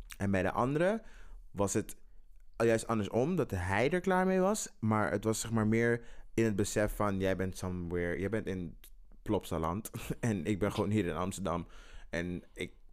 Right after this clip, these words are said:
ga nou al langer mee en ik heb gewoon veel meer meegemaakt. En mijn ervaring ga ik natuurlijk niet in je face gooien. Je moet dat gewoon allemaal leren kennen.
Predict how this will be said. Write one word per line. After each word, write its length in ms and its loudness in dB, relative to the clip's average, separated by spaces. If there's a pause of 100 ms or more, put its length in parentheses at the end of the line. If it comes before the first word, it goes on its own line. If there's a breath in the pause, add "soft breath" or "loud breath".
(320)
ga 280 0
nou 260 2
al 60 2
langer 260 0
mee 140 0
en 80 -2
ik 60 -6
heb 80 -6
gewoon 160 -6
veel 160 2
meer 160 -2
meegemaakt. 460 -4
En 200 0
mijn 140 2
ervaring 460 0
ga 80 -4
ik 60 -2
natuurlijk 380 -6
niet 80 -6
in 60 -4
je 80 -4
face 320 -2
gooien. 200 -2
Je 60 -4
moet 140 -4
dat 120 -4
gewoon 180 -6
allemaal 200 -4
leren 240 -2
kennen. 280 -4